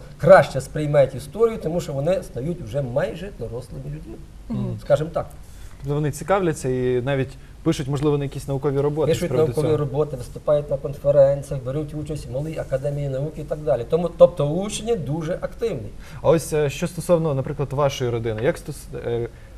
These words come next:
Speaker 3: війна торкнулася особисто вашої родини?
Speaker 1: Ну,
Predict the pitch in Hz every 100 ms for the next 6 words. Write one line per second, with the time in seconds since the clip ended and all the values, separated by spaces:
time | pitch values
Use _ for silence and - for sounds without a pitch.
0 | - 139 165 165 120 98 117 147 143 123
1 | 123 - 123 127 - 113 120 110 - 107
2 | 107 - 107 - - - - - - -
3 | 156